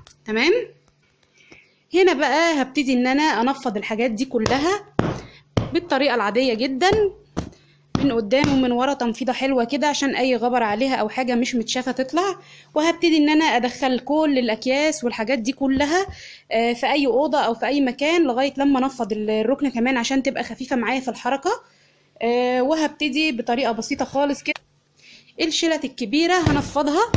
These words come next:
باي قماشه عندك علشان التراب اللي متحاش هنا في الاماكن دي يخرج قبل ما ندخلها اي اوضه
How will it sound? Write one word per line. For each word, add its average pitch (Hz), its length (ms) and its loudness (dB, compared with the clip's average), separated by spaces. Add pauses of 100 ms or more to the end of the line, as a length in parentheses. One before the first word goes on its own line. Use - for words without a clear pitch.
(560)
باي 233 360 0
قماشه 254 360 2
عندك 277 680 0 (1400)
علشان 262 600 0
التراب 262 640 2 (1120)
اللي 277 220 2
متحاش 247 520 0
هنا 285 220 2
في 302 80 -6
الاماكن 233 500 -4
دي 302 220 -2 (460)
يخرج 294 460 0
قبل 247 440 -2
ما 254 80 0
ندخلها 269 680 -2
اي 247 160 2
اوضه 254 460 -2